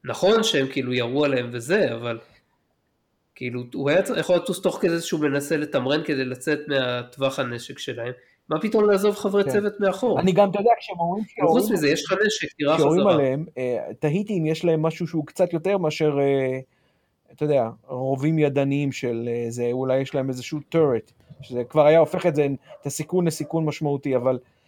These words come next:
Speaker 2: כנראה שנשק אנטי-מטר זה משהו משמעותי, כי כולם מדברים על זה ביראת קודש כזאת.
Speaker 1: מה זה פוטון טורפידו? זה נשק, אה, זה, זה, זה פוטון טורפידו, זה נשק
Speaker 2: כן, אבל לא,
Speaker 1: אנטי-מטר.
Speaker 2: אין, אין, אבל זה לא, זה לא מה שיש לך ברמה הידנית.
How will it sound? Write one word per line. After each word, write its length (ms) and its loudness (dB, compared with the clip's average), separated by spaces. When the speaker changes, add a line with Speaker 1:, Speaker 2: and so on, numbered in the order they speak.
Speaker 2:
כנראה 360 4
שנשק 520 2
אנטי-מטר 680 4
זה 140 2
משהו 280 0
משמעותי, 600 2
כי 180 2
כולם 260 8
מדברים 340 6
על 100 4
זה 100 2
ביראת 420 6
קודש 320 0
כזאת. 380 -8
Speaker 1:
מה 180 0
זה 100 0
פוטון 400 2
טורפידו? 520 0
זה 200 0
נשק, 460 0
אה, 60 0
זה, 240 -6
זה, 180 -12
זה 140 -8
פוטון 340 -2
טורפידו, 440 0
זה 140 0
נשק 280 -4
Speaker 2:
כן, 140 6
אבל 180 6
לא, 80 6
Speaker 1:
אנטי-מטר. 220 4
Speaker 2:
אין, 80 2
אין, 100 0
אבל 160 0
זה 120 -2
לא, 280 4
זה 140 -2
לא 80 0
מה 100 -2
שיש 160 -8
לך 140 -2
ברמה 340 2
הידנית. 600 -4